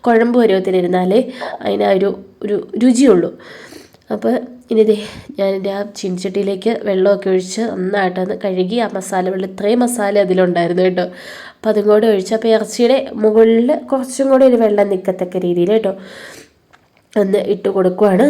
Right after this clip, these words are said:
അപ്പോൾ ഉപ്പ് നമ്മൾ തിരുമ്മി വെച്ചിട്ടുണ്ടായിരുന്നു കേട്ടോ. അപ്പോൾ ഇത്രയും വെള്ളം, ആ, ഒപ്പത്തിനൊപ്പം, ആ, എന്നുള്ള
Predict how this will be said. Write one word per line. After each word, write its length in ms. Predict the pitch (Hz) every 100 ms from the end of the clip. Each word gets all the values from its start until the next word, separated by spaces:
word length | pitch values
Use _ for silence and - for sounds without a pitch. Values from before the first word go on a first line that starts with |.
| 285
അപ്പോൾ 160 | - 220
ഉപ്പ് 160 | - 269
നമ്മൾ 200 | 254 226 269 240
തിരുമ്മി 280 | 190 190 214
വെച്ചിട്ടുണ്ടായിരുന്നു 580 | 202 185 185 175 180 190
കേട്ടോ. 120 | 190 180
അപ്പോൾ 120 | 123
ഇത്രയും 340 | - 226 262 220
വെള്ളം, 220 | 175 - - - - _ -
ആ, 40 | 202 196 196 190 - - _ - 226
ഒപ്പത്തിനൊപ്പം, 680 | - 320 302 262 185 190 180 - - -
ആ, 20 | 190 190 175
എന്നുള്ള 280 | 208 202 185